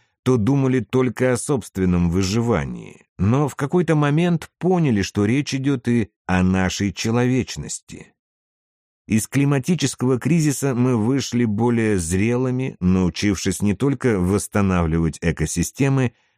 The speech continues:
но и высвобождать собственный скрытый потенциал, силу и мудрость.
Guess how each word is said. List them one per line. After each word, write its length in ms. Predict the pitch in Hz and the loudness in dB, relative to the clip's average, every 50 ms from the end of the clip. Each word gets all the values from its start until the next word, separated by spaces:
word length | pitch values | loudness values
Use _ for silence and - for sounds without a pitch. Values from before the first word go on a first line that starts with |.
| - | -2
но 300 | - 85 98 123 156 156 | 0 2 2 4 2 0
и 220 | - - 147 156 151 | 0 0 2 2 2
высвобождать 1040 | 143 156 139 - - 135 147 135 120 131 127 110 95 87 92 117 139 147 139 - - _ _ _ _ _ | 2 2 0 -2 -2 -2 0 0 2 0 0 0 -2 -2 -2 0 0 0 -2 -4 -10 _ _ _ _ _
собственный 840 | - - - - 151 156 139 - - - - 135 139 131 131 127 120 | -14 -12 -8 -4 -2 -2 -4 -4 -8 -4 -2 0 2 2 2 0 0
скрытый 560 | - - - 107 101 98 95 82 - 95 92 | -2 -4 -4 -2 0 0 0 0 0 -2 -2
потенциал, 960 | - - 90 80 - 92 87 82 - - - 76 73 64 55 50 - - _ _ _ - | 0 -2 -4 0 2 2 2 2 0 -2 -6 -6 -6 -6 -6 -8 -12 -14 _ _ _ -14
силу 680 | - - - - 92 85 82 80 80 85 92 92 - _ | -12 -10 -8 -4 -2 0 0 2 2 0 0 -2 -4 _
и 120 | - 92 87 | -2 2 2
мудрость. 800 | 87 82 73 65 60 - - - - - - _ - - - | 2 2 0 -2 -6 -12 -14 -12 -14 -14 -16 _ -20 -20 -20